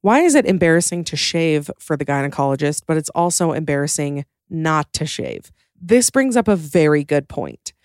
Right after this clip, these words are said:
because if you don't shave, are they gonna think that you don't care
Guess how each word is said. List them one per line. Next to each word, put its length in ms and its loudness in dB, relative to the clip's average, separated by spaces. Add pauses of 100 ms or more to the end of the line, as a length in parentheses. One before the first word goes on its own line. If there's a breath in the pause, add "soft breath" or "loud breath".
(360)
because 960 0
if 160 -2
you 60 -2
don't 280 2
shave, 640 -2 (420)
are 120 4
they 80 4
gonna 160 -2
think 300 -4
that 280 -2
you 100 2
don't 280 0 (200)
care 520 -4